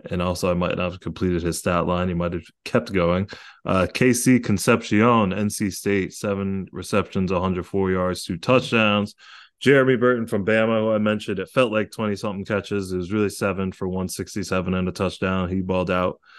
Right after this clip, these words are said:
Uh, Xavier Restrepo from Miami, despite the embarrassingness, he had eleven catches for one thirty-nine. Um, so anytime you hit double digits in catches as a receiver, that's just, like, that feeling is incredible. Can't say I've ever had that in a, in a game.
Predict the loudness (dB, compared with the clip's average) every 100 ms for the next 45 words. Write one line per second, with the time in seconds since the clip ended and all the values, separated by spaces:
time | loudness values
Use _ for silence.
0 | -20 -20 -4 0 2 4 4 6 2 0
1 | 2 0 2 0 0 -4 -4 0 0 0
2 | -2 -6 -12 -4 -2 -2 -6 -8 -6 -2
3 | 2 2 2 -2 -4 -2 -2 -4 -14 -20
4 | -20 _ 2 4 4 4 4 4 4 2
5 | 2 -2 -4 -4 -2 -2 0 -2 -2 -2
6 | -2 -4 -4 -8 -14 -20 _ _ -6 -6
7 | -6 -6 2 4 6 6 6 6 6 4
8 | 4 4 2 0 -4 -4 -2 -2 -4 -4
9 | -6 -6 -4 0 0 0 -2 -4 -6 -8
10 | -4 -4 -4 -2 -2 0 -2 -2 -2 -4
11 | -6 -2 -2 -2 -6 -4 -4 -4 -2 -2
12 | -2 -4 -2 -4 -4 -4 -4 -6 -6 -4
13 | -4 -6 -8 -4 -4 -4 -6